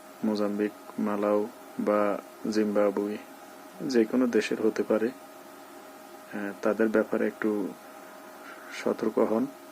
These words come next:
প্রয়োজনে তাদেরকে বাইরে শোয়া, থাকা, খাওয়া সব কিছু বাইরে সেটেল করে দেন, দুই টাকা বেশি হলো, কিন্তু সাথে নিয়ে ঘুমাবেন না।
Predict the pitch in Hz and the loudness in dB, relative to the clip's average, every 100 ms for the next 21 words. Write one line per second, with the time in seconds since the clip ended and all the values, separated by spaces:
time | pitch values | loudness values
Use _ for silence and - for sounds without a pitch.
0 | - - - - - - - - - - | -18 -18 -18 -18 -18 -18 -18 -18 -18 -18
1 | - - - - - - - 123 117 117 | -16 -16 -16 -18 -18 -18 6 10 10 10
2 | 110 - 107 107 - 110 104 101 101 113 | 4 4 4 4 4 4 6 6 6 4
3 | - - - - - - - - - - | 0 -16 -16 -14 -14 -14 -14 -14 -14 -12
4 | - - 110 107 107 - - 107 104 107 | -10 -2 2 4 4 0 -4 -2 2 0
5 | - 110 104 117 - 110 117 113 104 107 | 2 -2 0 -4 -4 -4 0 4 4 4
6 | 110 - - - - - - 123 110 110 | 0 -4 -16 -18 -18 -12 4 6 6 6
7 | 110 107 107 139 - - - - - - | 6 6 4 -4 -8 -18 -18 -18 -18 -18
8 | - - - 107 101 101 101 107 - 110 | -18 -4 0 2 2 2 2 0 0 0
9 | 104 104 135 - - - - - - - | 2 2 0 -8 -18 -18 -18 -18 -18 -18
10 | - 107 - 107 - 107 104 113 113 110 | -8 -6 0 0 2 0 2 4 4 4
11 | 104 107 104 104 101 | 2 2 2 0 -4